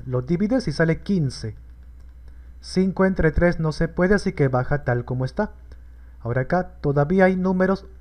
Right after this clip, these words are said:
eh, o sea, el quince que se puede entre tres, así que seguimos. Quince entre tres, cinco. Cinco entre tres no se puede, baja. Ahora sí, acá ya ninguno se puede entre tres, pero sí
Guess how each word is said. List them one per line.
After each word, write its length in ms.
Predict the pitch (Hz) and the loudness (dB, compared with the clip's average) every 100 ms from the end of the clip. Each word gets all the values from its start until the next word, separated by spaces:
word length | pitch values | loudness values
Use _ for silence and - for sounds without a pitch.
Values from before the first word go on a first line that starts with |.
| - | -12
eh, 120 | 139 - | -10 -8
o 80 | 131 | -4
sea, 140 | 139 | -4
el 80 | 139 | -2
quince 400 | 196 196 - 214 | -2 -2 0 0
que 120 | 160 | 0
se 140 | 156 | -2
puede 260 | 143 175 180 | -2 0 2
entre 260 | 190 - 151 | 2 2 4
tres, 220 | 196 - | 2 2
así 180 | - 175 | -2 0
que 140 | 165 | 0
seguimos. 600 | 147 135 165 127 120 - - - - - - - - - | 2 0 2 0 -4 -8 -20 -20 -20 -20 -20 -20 -20 -14
Quince 420 | - 202 196 196 185 | -2 0 2 2 2
entre 280 | 185 180 | 2 2
tres, 320 | 180 190 - - | 2 0 0 -4
cinco. 560 | - 170 131 117 107 104 - - - - - | -6 -2 -2 -4 -8 -10 -14 -20 -20 -20 -18
Cinco 420 | - 214 214 196 | -4 0 2 2
entre 220 | 196 190 | 2 2
tres 240 | 185 196 170 | 2 0 0
no 80 | 156 | -2
se 140 | 147 | -2
puede, 260 | - 127 123 | 0 2 2
baja. 380 | 131 127 113 - - - - - - | 2 -2 -8 -12 -20 -20 -20 -20 -8
Ahora 240 | 117 131 | -2 -2
sí, 200 | 135 208 | 0 0
acá 220 | 135 - | 2 2
ya 140 | 160 185 | 4 6
ninguno 480 | 208 214 226 220 220 | 4 4 4 4 4
se 160 | 190 | 2
puede 260 | 180 180 185 | 2 2 2
entre 260 | 180 165 | 4 4
tres, 260 | 156 143 135 | 6 4 4
pero 240 | - 135 | 0 0
sí 320 | 139 208 247 | 2 0 0